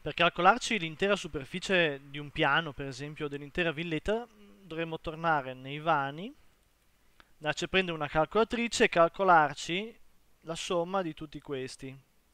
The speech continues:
valori. Altrimenti Alplan c'ha un'altra possibilità, molto interessante, perché anche questa si aggiorna continuamente ogni volta che c'è, eh, una modifica, che sono i gruppi vano,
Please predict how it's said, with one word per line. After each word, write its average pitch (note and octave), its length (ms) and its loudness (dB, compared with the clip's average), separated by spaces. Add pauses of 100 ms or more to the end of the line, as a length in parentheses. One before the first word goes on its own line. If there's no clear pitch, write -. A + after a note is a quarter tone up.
(100)
valori. A#2+ 580 -8 (600)
Altrimenti A3+ 540 0
Alplan G3 380 6
c'ha - 100 -4
un'altra E3+ 300 -2
possibilità, D3 760 -6 (280)
molto D3 300 -12
interessante, E3 640 -4
perché C#3+ 200 -6
anche C#3+ 180 -10
questa D#3 320 -6
si - 160 -8
aggiorna D3+ 640 -4 (760)
continuamente D#3 840 -4
ogni D3+ 220 -4
volta C#3+ 260 -2
che C#3 140 -10
c'è, C#3+ 500 -4
eh, B2+ 240 -12
una B2+ 220 -12
modifica, C#3 680 -8 (3000)
che A#3+ 140 -4
sono G3+ 400 -2
i F#3+ 60 -2
gruppi F3 380 -4
vano, C3 520 2